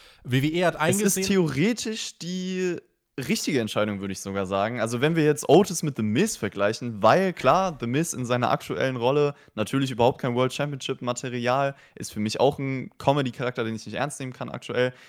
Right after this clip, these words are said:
Speaker 2: Sein letzter Singles-Sieg ist übrigens Monate her,
Speaker 1: Mhm.
Speaker 2: zehnter Januar zweitausendzwanzig gegen Kofi
Speaker 1: <laughs>
Speaker 2: Kingston bei SmackDown. Es ist trotzdem einfacher, ihn in diese Rolle zu bekommen als einen Otis. Also siehe zum Beispiel auch seinen I C Title Run, ich glaube zweitausendachtzehn um den Dreh war das.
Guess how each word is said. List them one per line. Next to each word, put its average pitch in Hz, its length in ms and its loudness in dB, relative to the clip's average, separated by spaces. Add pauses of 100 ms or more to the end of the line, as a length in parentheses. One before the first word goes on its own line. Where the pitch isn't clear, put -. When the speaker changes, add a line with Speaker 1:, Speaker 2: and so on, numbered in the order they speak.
Speaker 2:
Sein 107 160 -2
letzter 139 340 0
Singles-Sieg 175 760 -2
ist - 120 -8
übrigens 151 640 -8 (260)
Monate 202 540 4
her, 117 300 -2 (180)
Speaker 1:
Mhm. 110 100 -12
Speaker 2:
zehnter 160 380 0
Januar 151 340 0
zweitausendzwanzig 127 840 -4
gegen 117 160 -8
Kofi 135 280 -6
Speaker 1:
<laughs> - 0 -
Speaker 2:
Kingston 139 300 -10
bei 110 120 -2
SmackDown. 120 480 -4 (920)
Es 135 120 0
ist - 180 -2
trotzdem 175 340 4
einfacher, 165 520 0
ihn 160 120 -4
in 156 120 0
diese 131 180 -4
Rolle 131 240 4
zu - 160 -6
bekommen 131 320 -4
als 117 220 -2
einen 107 160 -4
Otis. - 440 -8 (140)
Also 113 220 -2
siehe 139 260 0
zum 135 140 -4
Beispiel 123 300 2
auch 113 120 4
seinen 113 480 -4
I 117 140 2
C 123 140 -8
Title 127 280 0
Run, 120 220 0
ich - 100 -10
glaube 113 220 -4
zweitausendachtzehn 117 800 -6
um 123 80 -4
den 120 120 -4
Dreh 127 260 -6
war 117 180 2
das. 127 260 -4